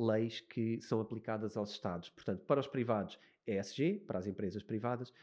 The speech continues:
para os Estados, eh, entramos numa cassete de Sustainable Development. O que é que isto faz? Eh, na Europa foi aprovado na primavera de dois mil e vinte e dois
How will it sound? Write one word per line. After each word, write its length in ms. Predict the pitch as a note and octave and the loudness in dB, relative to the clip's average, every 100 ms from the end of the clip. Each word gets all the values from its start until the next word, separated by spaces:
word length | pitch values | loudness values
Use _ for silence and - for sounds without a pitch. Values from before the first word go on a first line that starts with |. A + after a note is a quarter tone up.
| - | -10
para 160 | - A#2+ | 2 2
os 80 | A2+ | 2
Estados, 460 | - A#2 A2+ - - - - | 2 4 4 2 -14 -20 -6
eh, 220 | - G#2+ - | 0 0 2
entramos 440 | A2+ A2 A#2 A2+ | 0 4 4 4
numa 200 | A2 A2+ | 2 2
cassete 480 | A2 G#2 A#2+ A#2 - | 0 0 2 0 0
de 200 | A#2 A2+ | 0 0
Sustainable 680 | - A#2+ - C3 B2 A2+ A2 | 0 -4 0 0 2 0 -2
Development. 420 | G#2+ G2 F#2+ G2+ | -2 -2 -2 -6
O 440 | - _ - - - _ _ _ | -12 _ -20 -20 -20 _ _ _
que 120 | - F3+ | 8 8
é 20 | |
que 80 | F3+ | 8
isto 140 | - | 4
faz? 320 | C#3+ F#2 - - _ _ _ _ _ _ _ - | 4 4 -4 -14 _ _ _ _ _ _ _ 4
Eh, 300 | B2+ B2 C3 | 8 10 8
na 160 | E3 | 10
Europa 320 | E3 E3 D#3 | 12 12 10
foi 140 | C#3+ D#3 | 8 8
aprovado 340 | D3+ C3 C#3 | 8 6 8
na 80 | C3+ | 6
primavera 460 | C#3+ C#3 B2 B2 A#2 | 6 6 8 8 10
de 80 | |
dois 140 | B2+ B2 | 8 6
mil 140 | C#3+ | 6
e 60 | B2+ | 6
vinte 200 | B2+ A#2+ | 4 4
e 60 | |
dois 300 | A#2 F#3 F#3+ | 6 6 4